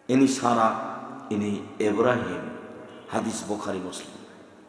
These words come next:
উপস্থিত বৈঠকের মুসলিম বোন, আপনার এরকম পর্যায়ে এরকম বলার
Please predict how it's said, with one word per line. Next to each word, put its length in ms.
উপস্থিত 480
বৈঠকের 400
মুসলিম 500
বোন, 340
আপনার 380
এরকম 360
পর্যায়ে 480
এরকম 320
বলার 280